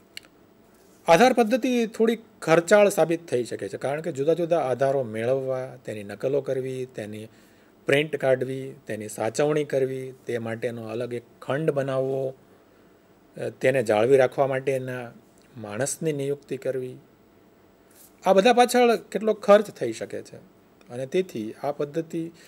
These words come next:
એ, નો ઉપયોગ કરવાનું વલણ છે એ ઘટે છે, અથવા તો શાળામાં આ પદ્ધતિ ઉપયોગમાં લેવાતી નથી, કારણ કે આધાર પદ્ધતિમાં આધારો જરૂરી છે અને આધારો મેળવવા, તેનો સંગ્રહ કરવો, તેની સાચવણી કરવી,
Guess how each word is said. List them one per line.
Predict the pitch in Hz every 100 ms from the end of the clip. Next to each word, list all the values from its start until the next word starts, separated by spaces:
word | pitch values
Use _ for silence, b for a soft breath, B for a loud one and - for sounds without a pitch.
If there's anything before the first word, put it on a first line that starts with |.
| b b b -
એ, | 160 156
નો | 156 160
ઉપયોગ | 139 180 196 196
કરવાનું | 175 175 180 185 170 160 - 123
વલણ | 127 170 175
છે | 170
એ | 170
ઘટે | 123 110 117
છે, | 107
અથવા | 123
તો | 139 156
શાળામાં | 156 143 165 165
આ |
પદ્ધતિ | 160 147 165 165
ઉપયોગમાં | 135 160 165 160 165 151
લેવાતી | 120 131 139 113
નથી, | 107 110
કારણ | 113 127 147 170
કે | 170 190 - b b b b b b _ -
આધાર | 127 170 208
પદ્ધતિમાં | 202 190 220 226 226 214 202 - - 180 196 165
આધારો | 151 151 175 214
જરૂરી | 220 233 226 147
છે | 151
અને | 160 185
આધારો | 147 135 135 151 165 180 196 202
મેળવવા, | 139 127 135 160 170 180 185 180 180
તેનો | - 127
સંગ્રહ | - 123 135 175
કરવો, | 180 175 170 170
તેની | 165 117 110
સાચવણી | 123 117 165 180
કરવી, | 175 175 175 175 175